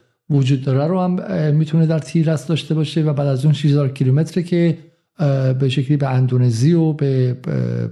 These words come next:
حالا به بخشی از، در واقع به دوم ژاپن هم از اون ور، اه، میرسه و به اون سمت به گرینلند و غیره میرسه. حالا من واقعاً اصطلاحی که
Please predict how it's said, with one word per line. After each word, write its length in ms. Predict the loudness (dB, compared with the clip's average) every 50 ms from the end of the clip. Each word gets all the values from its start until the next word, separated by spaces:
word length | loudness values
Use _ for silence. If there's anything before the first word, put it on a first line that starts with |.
| -8 -8
حالا 180 | -6 -4 -4 -2
به 120 | -2 -2
بخشی 300 | -2 -2 -4 -4 -2 0
از، 180 | 0 0 -2 -4 -10 _ _ _ _ _ -2
در 60 | 0
واقع 140 | 2 2 2
به 100 | 0 0
دوم 320 | 0 2 2 2 2 2
ژاپن 360 | 0 -2 -2 -2 -2 0 0
هم 220 | 2 2 0 0 -2
از 200 | -4 -4 -2 0
اون 120 | 0 0
ور، 300 | 0 0 -2 -4 -6 -6 -6
اه، 200 | -6 -4 -4 -2
میرسه 420 | -2 -2 0 0 -2 -4 -4 -2
و 100 | -2 -2
به 100 | -2 -2
اون 180 | 0 0 0 0
سمت 240 | 0 0 -2 -2 0
به 200 | -2 -2 -2 -4 -8 -20 _ _ _ _ -2 0
گرینلند 400 | 0 2 2 2 2 0 0 -2
و 20 |
غیره 280 | -2 0 0 0 -2 -2
میرسه. 360 | -2 -4 -6 -6 -6 -4 -4
حالا 220 | -2 -2 -2 -2
من 60 | -4
واقعاً 200 | -4 -4 -4 -4
اصطلاحی 440 | -4 -4 -6 -4 -4 -2 0 0 -2
که 260 | -2 -2 -2 -2 -2